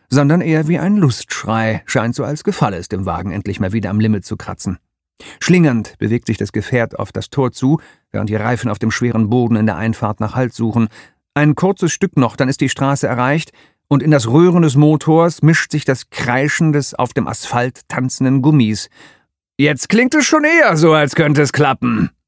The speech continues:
ruft Holger, während das Handy auf dem Beifahrersitz wie ein nervöses Tier herumhüpft.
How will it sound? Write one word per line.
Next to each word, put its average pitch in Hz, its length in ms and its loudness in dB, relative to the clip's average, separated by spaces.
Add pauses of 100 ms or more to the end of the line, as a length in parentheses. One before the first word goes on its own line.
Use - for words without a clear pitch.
(160)
ruft 127 340 2
Holger, 123 640 2
während 113 320 0
das 117 160 -2
Handy 120 240 2
auf 104 100 -6
dem 110 160 0
Beifahrersitz 110 640 -2
wie 113 80 0
ein 110 80 -2
nervöses 110 640 0
Tier 135 200 0
herumhüpft. 101 640 -4